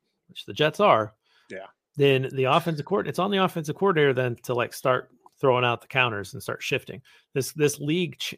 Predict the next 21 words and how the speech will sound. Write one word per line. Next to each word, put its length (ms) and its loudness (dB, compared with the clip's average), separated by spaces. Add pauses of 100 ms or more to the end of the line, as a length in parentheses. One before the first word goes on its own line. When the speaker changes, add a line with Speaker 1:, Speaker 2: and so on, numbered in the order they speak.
(200)
Speaker 1:
overturns 1160 2 (200)
regularly, 520 -4 (420)
and 80 -8
you 80 -6
have 400 0
to 80 -10
keep 360 -10
kinda 240 -8
shifting 680 -4
and, 120 -12 (120)
and 180 -16 (360)
adapting 680 -4
as 140 -10
you, 180 -10
as 100 -10
you 60 -6
move 200 -6
along 240 -6
in 60 -14
the 60 -16
season. 340 -8